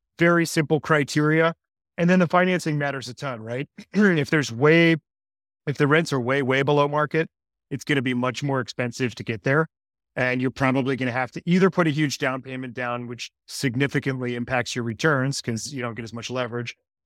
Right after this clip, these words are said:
or you have to go use one of these, like, private money bridge loans. And you're, right now you're gonna pay eleven to thirteen percent for the privilege. And then you're gonna have a balloon payment staring you in the face in eighteen months. So, you know, the juice better be really good on a deal like that if you're gonna go out and get that kind of financing. So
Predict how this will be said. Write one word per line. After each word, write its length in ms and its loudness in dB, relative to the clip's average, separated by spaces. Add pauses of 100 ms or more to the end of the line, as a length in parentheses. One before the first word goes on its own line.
(120)
or 140 6
you 80 6
have 140 2
to 80 -2
go 140 -2
use 340 -4
one 120 -8
of 40 -10
these, 140 -10
like, 200 -6
private 360 -6
money 240 -14
bridge 300 -10
loans. 320 -12
And 100 -14
you're, 160 -16
right 180 -10
now 120 -12
you're 100 -10
gonna 140 -12
pay 100 -8
eleven 380 -6
to 80 -8
thirteen 480 -2
percent 580 -4
for 140 0
the 100 -2
privilege. 640 0 (420)
And 220 -4
then 140 -6
you're 80 -8
gonna 140 -8
have 80 -6
a 60 -12
balloon 320 -10
payment 280 -8
staring 300 -8
you 100 -14
in 80 -16
the 60 -14
face 280 -6
in 80 -6
eighteen 320 -12
months. 260 -14
So, 260 -4 (260)
you 80 -2
know, 80 0
the 80 -2
juice 260 2
better 180 2
be 120 2
really 420 4
good 480 2 (300)
on 160 0
a 60 0
deal 220 2
like 260 -2
that 300 -4
if 120 -14
you're 80 -12
gonna 160 -12
go 100 -8
out 100 -6
and 100 -12
get 140 -8
that 140 -6
kind 180 -6
of 80 -12
financing. 600 -14
So 280 -6